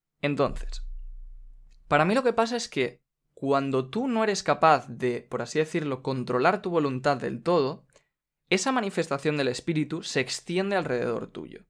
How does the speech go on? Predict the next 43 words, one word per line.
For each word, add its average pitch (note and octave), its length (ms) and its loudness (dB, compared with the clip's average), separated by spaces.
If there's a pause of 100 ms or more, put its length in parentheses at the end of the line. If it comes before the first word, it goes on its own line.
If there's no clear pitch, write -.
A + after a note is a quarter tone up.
(240)
Y C#3 80 -4
eso D#3 100 -2
es F#3 60 -4
lo F#3 100 0
que F3 60 0
hace F3 180 0
que D3 80 0
la B2 100 -2
gente C3 280 -6
se D3 120 -6
desmaye F3 580 -2 (240)
y C3 120 -8
que C3 80 -2
cuando B2 300 -2
chocaran C#3+ 420 0
los E3 160 -2
puños D3 480 -4
y, C3+ 60 -4
y B2 300 -6
las B2 180 -8
espadas C#3+ 420 2
y C3 40 -4
lo C3 100 0
que C3 100 -4
fuera C#3+ 220 2
en - 80 -8
choques A#2+ 240 -8
de C#3+ 60 -12
haki C3+ 240 -8
del B2+ 140 0
rey, D3 360 2 (500)
salieran E3 500 4
rayos G3 320 4
alrededor. F3 680 6 (280)
Por B2+ 120 0
ejemplo, D#3 340 2
cuando C#3 220 4
estaba D#3 240 4
Shanks E3 320 2
se C#3+ 80 -4
rompía B2+ 380 -2
el B2 80 -2
barco, F3+ 500 4